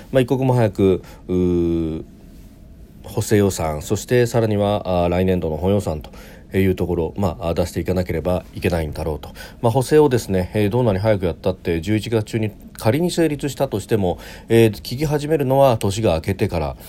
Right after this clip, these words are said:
えー、まあ、大体一ヶ月ぐらいのタイムラグを経てというようなことも言われますんで、まあ、そうするとですね、まあ、三ヶ月分しか聞かない上に、えー、そこで、まあ、感染状況どうなってるのかと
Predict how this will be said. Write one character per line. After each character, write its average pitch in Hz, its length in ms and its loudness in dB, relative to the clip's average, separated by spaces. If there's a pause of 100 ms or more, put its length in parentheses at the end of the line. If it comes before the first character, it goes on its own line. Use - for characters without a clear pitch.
(220)
え 98 120 4
ー、 - 20 2
ま 101 120 4
あ、 98 40 0
大 98 140 2
体 120 160 2
一 113 40 -2
ヶ 127 120 0
月 123 160 -2
ぐ 131 80 -2
ら 117 80 2
い - 20 2
の 87 80 0
タ 92 140 -2
イ 92 40 2
ム 92 80 2
ラ 90 120 2
グ 80 80 -6
を 78 60 -4
経 90 100 -4
て 85 120 -4
と 71 260 -8
い 87 80 -4
う 92 60 2
よ 90 100 2
う - 20 -4
な 78 60 -4
こ 73 100 -8
と 82 80 -4
も 78 100 -4
言 78 80 -4
わ 85 80 0
れ 85 80 0
ま 85 120 -4
す - 140 -12
ん 69 100 -10
で、 73 200 -6 (260)
ま 113 100 4
あ、 104 40 4
そ 127 160 -2
う 131 40 0
す 127 140 -4
る 123 80 -4
と 127 120 -2
で 101 80 0
す 78 120 -8
ね、 73 240 -6
ま 95 100 0
あ、 92 40 -4
三 101 180 0
ヶ 104 100 -4
月 104 200 -4
分 101 160 -2
し - 80 -8
か 87 60 -4
聞 76 120 -10
か 87 120 -4
な 82 100 -2
い 85 60 -2
上 80 180 -4
に、 69 160 -10 (300)
え 104 240 4
ー、 98 40 2
そ 95 120 -6
こ 104 100 2
で、 101 140 4
ま 98 140 2
あ、 87 60 0
感 90 160 -2
染 90 120 -4
状 95 100 0
況 87 140 -2
ど 85 100 -2
う - 20 -2
な 82 80 0
っ 80 40 -4
て - 100 -10
る 71 80 -10
の 71 80 -8
か 73 160 -6
と 71 200 -10